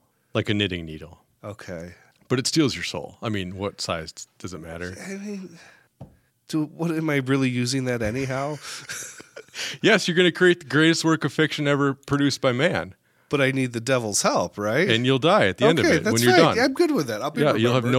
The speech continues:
Speaker 1: notoriety, but you'll be dead upon
Speaker 2: Okay.
Speaker 1: completing it.
Speaker 2: I'll, I'm good with that.
Speaker 1: Okay. So you're
Speaker 2: Final
Speaker 1: going
Speaker 2: answer.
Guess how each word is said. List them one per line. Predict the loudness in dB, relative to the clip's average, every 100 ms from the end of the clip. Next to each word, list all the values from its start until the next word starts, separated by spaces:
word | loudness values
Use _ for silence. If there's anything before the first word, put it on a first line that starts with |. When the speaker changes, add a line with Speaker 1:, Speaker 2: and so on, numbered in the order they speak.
| 4
Speaker 1:
notoriety, | 6 6 4 2
but | 0
you'll | -2
be | -2 0
dead | 2 0
upon | 0 -4
Speaker 2:
Okay. | -4
Speaker 1:
completing | -6 -6 -6 -6
it. | -8 -12 _ _ -10
Speaker 2:
I'll, | -8 -6
I'm | -6 -8 -8
good | -10 -10
with | -16
that. | -18 -20 -20 -2
Speaker 1:
Okay. | 0 0 -2 -2
So | 0
you're | 4
Speaker 2:
Final | 4
Speaker 1:
going | 2 0
Speaker 2:
answer. | -4 -6 -10